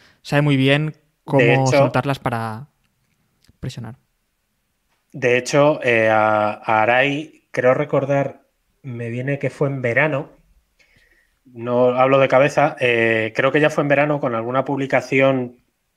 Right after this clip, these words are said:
Speaker 2: las típicas Biblias, no sé si fue Autosport, Autosprint o alguna de estas, que ya dijeron que en Honda,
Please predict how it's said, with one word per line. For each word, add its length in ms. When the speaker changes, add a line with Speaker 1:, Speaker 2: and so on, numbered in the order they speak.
Speaker 2:
las 340
típicas 360
Biblias, 300
no 140
sé 100
si 140
fue 120
Autosport, 520
Autosprint 640
o 60
alguna 260
de 80
estas, 280
que 80
ya 100
dijeron 380
que 100
en 100
Honda, 460